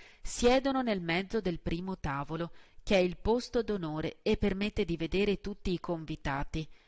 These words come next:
Infatti è disposto obliquamente nella parte più rialzata della sala. Con loro siedono due fra i più anziani,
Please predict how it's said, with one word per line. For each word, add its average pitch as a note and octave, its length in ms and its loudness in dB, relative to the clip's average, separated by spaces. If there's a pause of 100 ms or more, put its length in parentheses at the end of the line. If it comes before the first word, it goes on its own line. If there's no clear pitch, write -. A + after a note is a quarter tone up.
(160)
Infatti G3+ 420 0
è A3+ 40 4
disposto F3 520 -4
obliquamente E3 880 -2
nella A3 240 0
parte E3+ 360 2
più F3+ 200 -4
rialzata E3 560 -2
della D3+ 240 -4
sala. C3+ 440 -6 (440)
Con C4 240 4
loro D4+ 280 2
siedono F#3 540 2
due G#3 440 -2
fra G3+ 180 2
i F#3+ 80 4
più A3 200 -2
anziani, E3 680 -2